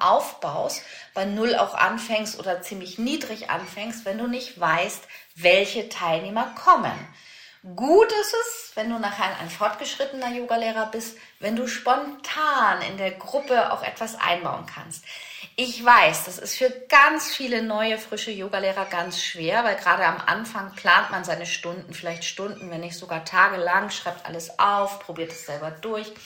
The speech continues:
Aber irgendwann kommst du auf dem, an den Punkt, wo du, ähm, einfach nach Bauchgefühl auch arbeitest, wo du spürst, dass die geplante Stunde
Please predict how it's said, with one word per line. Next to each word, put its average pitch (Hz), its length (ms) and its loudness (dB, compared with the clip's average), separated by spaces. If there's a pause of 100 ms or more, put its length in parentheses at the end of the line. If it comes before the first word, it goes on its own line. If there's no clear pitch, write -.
(420)
Aber 233 260 4
irgendwann 311 480 2
kommst 277 300 -4
du 247 40 -2
auf - 160 -4
dem, 214 320 -10
an 202 140 -2
den 202 200 -8
Punkt, 294 320 -8 (460)
wo 220 180 -4
du, 220 280 0
ähm, 202 460 -2
einfach 277 280 -2
nach 285 180 -8
Bauchgefühl 262 800 0
auch - 240 -10
arbeitest, - 600 -12
wo 262 80 -6
du 294 120 -6
spürst, 311 600 -2
dass 269 140 -6
die 254 100 -10
geplante 247 540 0
Stunde 269 500 -2